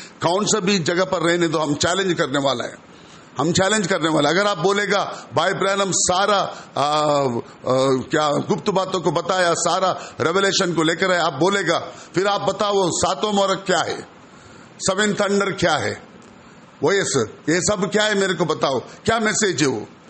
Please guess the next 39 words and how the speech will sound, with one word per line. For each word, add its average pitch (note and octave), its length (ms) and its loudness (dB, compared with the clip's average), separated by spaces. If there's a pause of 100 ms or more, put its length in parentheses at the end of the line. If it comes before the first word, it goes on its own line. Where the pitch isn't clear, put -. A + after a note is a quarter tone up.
(360)
सातों G#3 340 -2
मोरक G#3 260 2
का F#3+ 400 -2 (120)
message F#3 380 -2
क्या F#3+ 120 2
है, C3 220 0
सातों F3+ 560 0
गर्जना G3 340 0
क्या E3 200 -2
है, A#2+ 120 0 (380)
ये G#3+ 100 2
सब G#3+ 200 -2
आप G3+ 220 -2
मेरे G#3 120 0
को G3 120 -2
बताना। E3+ 420 -2
मैं F3 220 2
भी F#3 200 0 (220)
आपसे F#3+ 300 0
सीखना G3+ 360 0
चाहता D3+ 360 -2
है, A#2+ 100 -8 (280)
मगर G#3+ 240 0
आप G#3 220 0
लोगों A3+ 240 0
को A3 160 -2
खुद A3 240 -2
को A#3+ 160 -2
मालूम G3+ 280 0
नहीं D3 220 0
है। A2 60 -4 (460)
खुद A#3 240 0 (100)
आप G#3+ 200 -2
लोग G#3 280 2
वहां G3 160 2
पर G3 240 -2
ये, F#3 100 4 (600)
इधर G3 180 0
उधर F#3 420 0